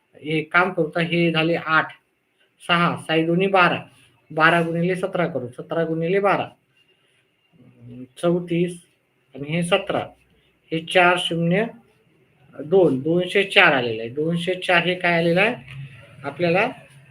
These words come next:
अ, ह्या सगळ्याचं क्षेत्रफळ, चुकते का कुठं? नाही, दोनशे चार, अ,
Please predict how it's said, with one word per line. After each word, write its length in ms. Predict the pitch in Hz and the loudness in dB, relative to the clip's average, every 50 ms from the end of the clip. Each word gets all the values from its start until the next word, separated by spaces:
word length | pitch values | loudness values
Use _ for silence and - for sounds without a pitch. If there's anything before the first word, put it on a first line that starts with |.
| - _ - - - | -20 _ -20 -14 -10
अ, 60 | 139 143 143 143 139 139 139 131 135 - - - | -6 -2 0 0 0 0 -2 -4 -6 -10 -12 -8
ह्या 220 | 143 156 175 170 170 180 | -2 0 0 0 0 -2
सगळ्याचं 420 | 170 165 170 170 170 220 240 254 | -2 -2 -2 0 0 0 -2 -2
क्षेत्रफळ, 480 | 220 - - 185 - 180 165 151 143 131 | 0 0 -2 -2 -2 -2 -2 -2 -2 -4
चुकते 600 | - - - 165 - _ _ _ - 180 175 170 | -6 -8 -14 -16 -16 _ _ _ -4 -2 0 0
का 100 | 180 175 | 0 -2
कुठं? 420 | 170 175 170 180 180 185 185 180 | -2 -2 0 0 2 2 2 0
नाही, 180 | 175 160 135 123 - 135 135 135 | 0 -2 -2 -4 -8 -12 -18 -16
दोनशे 400 | 131 143 160 165 170 170 170 170 | -10 -6 -4 -4 -4 -4 -4 -6
चार, 240 | 160 - 160 143 117 - - _ _ _ _ _ - - - - _ _ _ _ _ _ _ _ _ _ _ _ _ _ _ - | -4 -4 -4 -4 -4 -8 -12 _ _ _ _ _ -20 -20 -20 -20 _ _ _ _ _ _ _ _ _ _ _ _ _ _ _ -14
अ, 400 | - 131 135 131 131 127 123 | -10 -6 -6 -4 -4 -6 -6